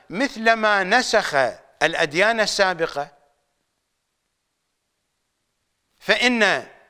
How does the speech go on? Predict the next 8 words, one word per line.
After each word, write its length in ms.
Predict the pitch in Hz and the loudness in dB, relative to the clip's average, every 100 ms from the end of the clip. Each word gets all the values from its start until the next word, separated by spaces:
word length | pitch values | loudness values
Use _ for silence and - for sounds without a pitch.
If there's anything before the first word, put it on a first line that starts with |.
| _ _ _ - | _ _ _ -8
مرحلة 600 | 180 190 - 254 269 233 | 0 0 2 2 2 0
التأويل 800 | 196 - 170 135 175 254 262 226 _ _ _ | -2 0 -2 -2 -2 -2 -4 -8 _ _ _
نسخت 960 | 139 190 277 - 226 214 196 - - - _ _ - | -8 0 0 0 -2 0 -2 -4 -20 -20 _ _ -6
مرحلة 600 | 151 175 - 226 226 202 180 | 0 0 2 2 2 0 -2
التنزيل 760 | 156 - 156 131 185 202 170 | -2 -2 -4 -2 -2 -2 -2
منه، 340 | 147 143 92 - _ _ _ _ _ _ _ _ _ _ _ _ _ _ _ | -2 -4 -6 -20 _ _ _ _ _ _ _ _ _ _ _ _ _ _ _
ومرحلة 580 | 135 147 147 180 208 185 165 | -2 0 0 2 2 0 -2
التنزيل 840 | 147 170 160 143 226 226 214 | -4 -2 -2 2 2 2 -4